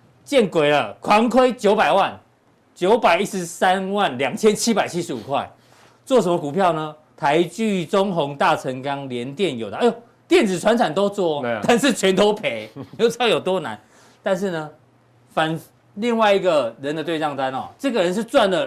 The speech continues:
Speaker 1: 六十五万七千九百一十二块。昨天我记得是大跌嘛。
Speaker 2: 对啊，这是当冲的啊，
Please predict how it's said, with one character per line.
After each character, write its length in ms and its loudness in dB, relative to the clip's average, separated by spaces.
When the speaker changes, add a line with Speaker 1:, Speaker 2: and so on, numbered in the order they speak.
Speaker 1:
六 240 4
十 160 -2
五 80 0
万 180 2
七 220 -6
千 240 -4
九 140 -4
百 120 -4
一 100 -4
十 140 -8
二 80 -4
块。 200 -8
昨 180 0
天 220 0
我 100 -4
记 140 -6
得 80 -2
是 80 -8
大 180 2
跌 220 -6
嘛。 180 -12
Speaker 2:
对 140 -2
啊， 240 -6
这 100 -4
是 120 0
当 200 0
冲 220 -4
的 100 0
啊， 160 -4